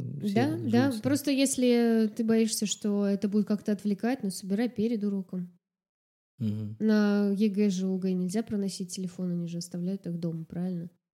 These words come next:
Speaker 1: Точнее, даже не так. Они приходят туда с телефонами, отдают классному руководителю, который их все время это ж-, ждет.
Speaker 2: Мгм.
Speaker 1: Возвращаются и берут их в руки.
Speaker 2: Мгм. Ну и, и понятное дело, что, э, я здесь еще не сильно понимаю, а,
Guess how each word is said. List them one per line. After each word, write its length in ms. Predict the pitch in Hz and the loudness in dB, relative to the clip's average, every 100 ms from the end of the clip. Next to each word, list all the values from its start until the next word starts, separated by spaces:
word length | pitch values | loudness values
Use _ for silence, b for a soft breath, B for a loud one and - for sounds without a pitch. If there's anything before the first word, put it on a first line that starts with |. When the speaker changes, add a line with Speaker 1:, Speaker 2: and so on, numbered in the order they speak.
| _ | _
Speaker 1:
Точнее, 260 | 214 233 220 | -2 2 4
даже 220 | 220 196 | 4 2
не 80 | 208 | 0
так. 260 | 202 180 190 | 0 -2 0
Они 160 | 190 | -2
приходят 500 | 180 202 - 196 185 | 0 -4 0 0 0
туда 200 | 185 180 | -2 -4
с 60 | 175 | -4
телефонами, 580 | - 185 240 269 196 175 | -4 -6 -2 -2 0 0
отдают 320 | 170 190 180 | 0 0 0
классному 400 | 196 185 - 190 | -2 -4 -2 -6
руководителю, 520 | 180 190 196 240 190 | -4 -2 -2 -4 -8
который 280 | 185 175 180 | -8 -4 -4
их 60 | 175 | -4
все 160 | - | -4
время 220 | 180 175 170 | -2 -2 -2
это 140 | 180 | -4
ж-, 160 | 170 - | -6 -6
ждет. 460 | 170 170 160 - _ _ _ - | -6 -2 -4 -6 _ _ _ -8
Speaker 2:
Мгм. 300 | 113 113 117 | -4 -2 -4
Speaker 1:
Возвращаются 680 | 180 180 190 180 220 226 190 | -2 -2 -2 -2 -4 -4 -6
и 60 | 180 | -4
берут 340 | 175 190 208 | -4 -4 -6
их 80 | 175 - | -12 -8
в 40 | |
руки. 380 | 185 202 196 196 _ _ - | -8 -6 -10 -10 _ _ -6
Speaker 2:
Мгм. 380 | 110 117 113 - - | -4 -2 -4 -6 4
Ну 160 | 160 | 8
и, 80 | 165 | 8
и 160 | 131 143 | 6 4
понятное 440 | 160 165 170 139 | 6 6 4 4
дело, 220 | 143 139 | 6 4
что, 260 | 131 127 123 B B B B - | 4 -2 -2 B B B B -2
э, 160 | 113 | 2
я 120 | 120 | 4
здесь 160 | 123 123 | 4 0
еще 200 | - 131 | -4 0
не 80 | 127 | 0
сильно 280 | - 139 120 | 2 0 2
понимаю, 560 | 123 127 127 123 113 b b b _ _ - | 2 4 6 4 2 b b b _ _ -8
а, 760 | - 113 113 113 110 110 107 | -4 -2 0 0 0 -2 -4